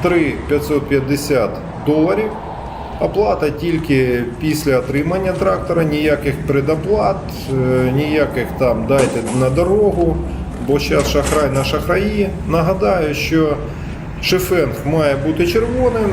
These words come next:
і для того, щоб у-, уявлення від Шифенга у вас, е, було, е, особисте, завітайте в будь-яке торгівельне підприємство Мініагро, потестуйте, послухайте, покатайтесь.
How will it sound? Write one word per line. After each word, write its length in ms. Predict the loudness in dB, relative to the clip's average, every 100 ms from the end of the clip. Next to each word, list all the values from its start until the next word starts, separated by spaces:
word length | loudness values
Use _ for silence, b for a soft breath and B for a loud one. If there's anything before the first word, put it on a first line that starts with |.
| 0
і 40 |
для 220 | 0 2
того, 280 | 2 2 2
щоб 220 | 2 0 2
у-, 380 | 2 2 2 2
уявлення 680 | 2 2 2 0 0 -2 0
від 120 | 0
Шифенга 540 | 0 -2 0 2 2 2
у 180 | 2
вас, 360 | 2 2 0 -2
е, 40 | 0 2 4 4 2
було, 360 | 2 2 2 2 -2 -10 -12 -12 -12 -4
е, 40 | 0 2 2 0
особисте, 840 | 0 0 0 2 2 2 0 0 0
завітайте 800 | 0 0 0 0 2 0 0 2
в 380 | 2 2 0 -2
будь-яке 460 | 0 0 0 0 -2
торгівельне 520 | 0 0 0 0 0
підприємство 580 | -2 -2 0 0 0 0
Мініагро, 600 | 2 2 2 0 0 0
потестуйте, 1000 | -2 0 -2 -2 0 0 2 2 2 0 -2
послухайте, 840 | -6 -2 0 2 2 0 0 -2 0
покатайтесь. 880 | -2 -4 -4 0 2 0 -2 -4 -4